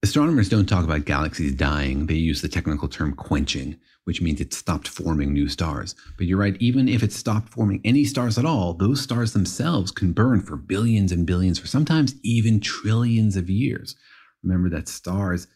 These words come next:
their lifetime depends on their size. So really big stars don't burn very long, and really small stars will burn for a very, very long time.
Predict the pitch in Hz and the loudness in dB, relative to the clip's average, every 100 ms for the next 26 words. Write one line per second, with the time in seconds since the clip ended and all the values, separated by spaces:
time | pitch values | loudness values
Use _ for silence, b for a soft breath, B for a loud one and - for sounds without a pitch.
0 | _ - 123 139 82 76 - 80 80 73 | _ -2 0 0 -2 -6 -10 -6 -4 -6
1 | - - 92 95 90 85 80 78 80 76 | -8 -4 2 2 2 -2 -4 -4 -4 -6
2 | 82 98 78 69 71 71 95 117 113 87 | -4 -4 -4 -6 -8 0 2 4 2 2
3 | 117 113 - 92 95 90 B B 92 131 | 0 -2 -6 -4 -4 -6 B B 0 2
4 | 113 85 73 69 67 67 65 73 117 85 | 2 0 -2 -2 -4 -4 -4 -2 -2 0
5 | 85 90 82 78 - 113 127 147 135 - | 0 0 0 -2 -4 -2 2 2 0 -2
6 | 92 87 87 92 104 90 82 82 73 71 | -2 -2 -2 0 2 2 0 -2 -4 -10
7 | 67 71 73 73 64 67 67 67 67 67 | -10 -6 -4 -4 -6 -6 -6 -6 -6 -6
8 | 71 - - - - | -8 -10 -10 -10 -12